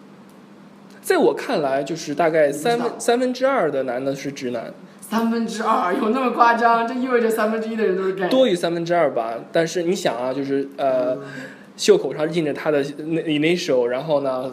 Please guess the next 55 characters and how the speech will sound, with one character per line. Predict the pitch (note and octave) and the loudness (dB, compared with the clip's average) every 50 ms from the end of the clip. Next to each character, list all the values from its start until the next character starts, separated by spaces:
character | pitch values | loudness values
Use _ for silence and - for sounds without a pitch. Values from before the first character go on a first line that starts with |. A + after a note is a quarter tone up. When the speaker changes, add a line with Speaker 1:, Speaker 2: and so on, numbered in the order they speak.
| - - | -10 -14
Speaker 1:
头 | - - B2+ C3+ | -8 -6 -4 -2
发 | C#3+ D#3+ D3 C#3+ | 0 0 0 -2
烫 | C#3+ - - D#3+ C#3+ | -4 -4 -4 -4 -4
成 | C3+ C3+ C3+ D#3 | -4 -4 -2 0
那 | E3 D#3 C#3 | 0 2 2
样， | C3+ C3 B2+ B2 B2 A#2+ B2 B2+ - - - - - - | 0 -2 -4 -6 -8 -10 -10 -12 -14 -16 -18 -20 -16 -14
胡 | - - - D4+ | -4 0 2 2
子 | D#4+ D#4+ F4 E4+ | 2 2 0 0
修 | E4 D#4 F#4 | 2 2 2
Speaker 2:
头 | B3+ | 2
发 | |
烫 | |
成 | B3 B3 | 0 -2
那 | C4+ C#4 | -6 -6
样， | C4 B3 A#3 A3 G3+ | -4 -4 -4 -4 -4
Speaker 1:
嗯。 | E3+ D#3 D3+ D3+ - - G3 | -6 -6 -6 -8 -12 -14 -12
Speaker 2:
外 | A3 A3+ | -12 -12
资 | G#3 - G#3+ G#3+ | -10 -8 -8 -8
银 | G#3 G3 | -8 -8
行， | F#3 F3+ F3 F3 - - - - | -8 -8 -8 -8 -10 -14 -14 -14
啊， | D3+ C#3 C#3 C#3+ | -12 -12 -10 -10
你 | C#3 C3+ | -10 -8
继 | F3 F#3+ | -6 -6
续 | F#3 F3 | -6 -6
说 | E3 F#3 F3+ | -4 -6 -6
画 | - - - D3+ | -4 -2 -2 -2
像。 | - E3 - - - | -2 -4 -6 -12 -16
Speaker 1:
胡-， | - - D3 | -6 -2 -2
胡 | D3+ | 0
子 | D#3 E3 | 0 0
修 | D#3 - F3+ D#3+ | 0 0 -2 -2
成 | D#3 C#3+ D3 | -2 -4 -2
这 | D3+ D#3+ D3 | 0 2 2
样， | C#3 C3+ B2+ B2 B2 | 2 0 -2 -2 -4
然 | B2 B2 | -4 -4
后 | C#3 | -6
指 | - - E3 | -6 -6 -2
甲 | D#3+ E3 C3+ | -2 -2 -2
修 | B2 - D3+ | 0 -2 -4
成 | C#3 D3+ C#3 | -4 -2 -4
那 | D3 C#3+ C#3 | -2 -2 -2
样， | C3+ B2+ A#2+ A#2+ A#2+ B2 | -2 -2 -2 -4 -6 -6
然 | B2+ B2+ | -8 -6
后 | C#3 C3+ B2+ B2 B2+ B2+ - - - - - | -4 -2 0 0 0 -2 -4 -10 -16 -12 -4
手 | - C3+ | -4 -2
提 | B2+ - C3+ | -2 -2 0
包、 | C#3 D3+ D3 D3 D3 D3 D3 D3 D3 D3+ D3+ - - - - | 2 4 4 4 2 2 2 2 0 -2 -4 -10 -16 -18 -6
皮 | - C#3+ | -2 -2
鞋， | C#3 C3+ - C#3+ B2+ A#2+ A#2+ A#2+ B2+ B2+ - - - - | -2 -2 -2 -2 0 0 0 0 0 -4 -6 -10 -6 -2
这 | - F#3+ | 0 0
些， | F3 E3+ F3 E3+ F3 | 2 2 2 2 2
这 | F3 - - A3+ F#3+ | -2 -4 -4 -4 0
些 | E3+ F3+ F3+ F3+ F3 | 2 2 2 2 0
就 | F3+ F#3 F#3 | -2 -8 -4
是 | F3 E3+ D#3 D3+ | -2 -2 -2 -2